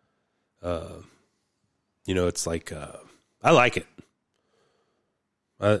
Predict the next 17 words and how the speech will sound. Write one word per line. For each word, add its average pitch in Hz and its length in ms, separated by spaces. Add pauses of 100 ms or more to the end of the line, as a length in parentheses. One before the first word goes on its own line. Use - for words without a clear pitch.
I 104 100
think - 260
we 101 80
need 98 200
more, 90 400
um, 78 380 (160)
Americana 92 800 (280)
type 87 240
stuff. - 440 (2000)
I 95 40
don't 82 120
know. 76 140 (520)
Theme 98 140
parks 85 340
are 76 40
weird, 76 300
though. 73 140